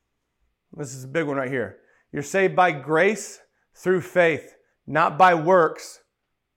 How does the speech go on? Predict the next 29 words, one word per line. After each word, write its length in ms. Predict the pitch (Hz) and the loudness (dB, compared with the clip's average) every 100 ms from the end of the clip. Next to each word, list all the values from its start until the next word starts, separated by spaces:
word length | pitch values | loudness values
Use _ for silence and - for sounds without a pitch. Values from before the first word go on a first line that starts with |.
| _ _ | _ _
over 320 | 151 170 160 | 2 2 2
a 60 | 156 | 0
period 260 | 175 165 | 0 0
of 140 | 151 143 | -2 -2
time. 300 | 147 117 90 - _ _ _ _ _ _ _ _ _ _ _ _ | -2 -2 -6 -18 _ _ _ _ _ _ _ _ _ _ _ _
Grace 300 | 147 170 180 | -2 0 0
through 180 | 185 180 | -2 -4
faith, 400 | 185 175 143 - | 2 2 0 -4
not 280 | 143 165 147 | -2 -2 0
works 400 | 160 175 - - _ _ | 0 0 -4 -20 _ _
over 200 | 156 156 | -2 -2
time. 400 | 143 147 127 104 - _ _ _ _ _ _ _ _ _ _ _ _ | -2 -2 -2 -6 -16 _ _ _ _ _ _ _ _ _ _ _ _
You 100 | 156 | 0
know, 260 | 170 170 - | 2 2 -2
in 140 | 165 | -4
First 280 | 202 190 190 | 0 0 0
Samuel 300 | 196 190 180 | -2 0 -2
sixteen 380 | 202 190 196 156 | -4 -4 -6 0
seven, 220 | 185 180 | 2 2
we 60 | |
see 140 | 160 175 | -2 -6
that 80 | 151 | 0
God's 260 | 180 160 | 0 2
more 160 | 175 170 | -2 -2
concerned 400 | 156 - 175 165 | -4 -2 -2 -2
with 120 | 143 | -4
who 120 | 190 | -4
we 160 | 175 160 | -2 2
are 320 | 160 135 | 2 2